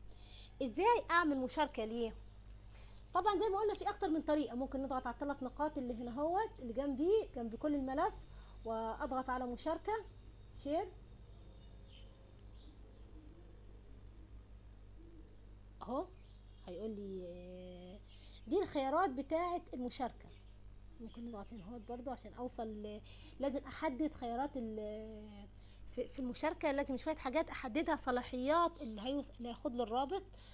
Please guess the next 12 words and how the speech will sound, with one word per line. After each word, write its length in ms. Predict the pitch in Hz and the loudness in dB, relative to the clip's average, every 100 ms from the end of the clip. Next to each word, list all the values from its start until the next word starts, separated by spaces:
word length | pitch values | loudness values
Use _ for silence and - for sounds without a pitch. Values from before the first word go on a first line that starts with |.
| - - - | -14 -14 -4
طيب، 140 | 240 220 - 285 | -2 -2 -2 4
هنا 140 | 330 | 4
هو 60 | 392 | 6
بيقول 300 | 311 330 277 | 8 8 6
لي 180 | 269 - - - - - - - | 2 -4 -14 -16 -16 -16 -16 4
اي 200 | 339 320 | 8 8
واحد 380 | 302 330 - 240 | 8 6 4 0
ممكن 280 | 277 285 254 | 0 2 0
يوصل 320 | 233 - 311 | 0 2 4
له، 60 | 302 | 4
دي 100 | 294 | 2
صلاحيات. 680 | 285 254 - 240 254 302 | 2 2 0 2 2 2